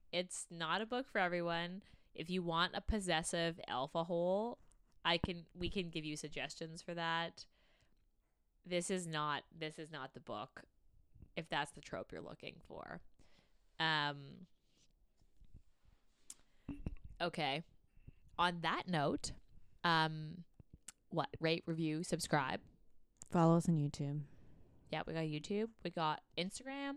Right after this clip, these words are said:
Speaker 1: That's where we usually are. It's Instagram. Uh, we have a Patreon.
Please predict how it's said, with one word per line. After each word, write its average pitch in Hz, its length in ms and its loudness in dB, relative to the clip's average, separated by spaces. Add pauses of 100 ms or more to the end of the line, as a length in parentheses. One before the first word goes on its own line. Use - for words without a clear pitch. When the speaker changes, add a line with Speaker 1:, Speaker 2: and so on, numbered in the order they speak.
Speaker 1:
That's 185 200 -10
where 175 100 -14
we 165 80 -14
usually 214 400 -8
are. 208 240 0
It's - 180 -6
Instagram. 185 760 -2 (720)
Uh, 160 160 2
we 165 80 2
have 190 80 2
a 185 40 0
Patreon. 190 680 2